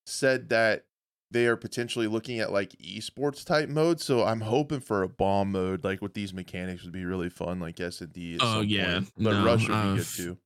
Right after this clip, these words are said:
Speaker 1: Rush is a good start.
Speaker 2: Ru-, Rush, but, but the main one that I want is the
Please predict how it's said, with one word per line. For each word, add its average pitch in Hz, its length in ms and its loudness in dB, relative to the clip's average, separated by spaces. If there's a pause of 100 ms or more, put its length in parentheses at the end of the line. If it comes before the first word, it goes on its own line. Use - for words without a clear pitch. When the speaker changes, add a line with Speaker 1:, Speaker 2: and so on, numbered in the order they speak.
(140)
Speaker 1:
Rush 127 200 2
is 98 60 -6
a 95 60 -8
good 85 120 -10
start. 90 380 -6 (160)
Speaker 2:
Ru-, 160 120 0 (120)
Rush, 185 380 2
but, 160 320 2
but 123 320 2
the 139 80 2
main 135 400 2
one 147 160 2
that 117 120 2
I 107 200 2
want 139 460 2 (120)
is 113 560 2
the 117 160 2